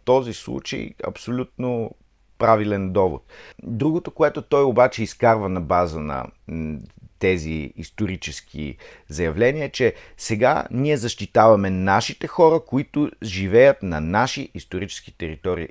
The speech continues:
За мен ето това е един от опасните елементи, които забелязваме в момента,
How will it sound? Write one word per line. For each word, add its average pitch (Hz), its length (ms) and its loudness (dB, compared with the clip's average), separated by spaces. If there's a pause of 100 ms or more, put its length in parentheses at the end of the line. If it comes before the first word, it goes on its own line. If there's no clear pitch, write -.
За 82 180 -6
мен 131 380 -4
ето - 280 -6
това 101 540 0
е 76 300 0
един 87 300 -8
от 73 160 -12
опасните 71 720 -8 (260)
елементи, 85 520 -8
които 71 320 -16
забелязваме 64 580 -8
в - 200 -16
момента, 95 500 -8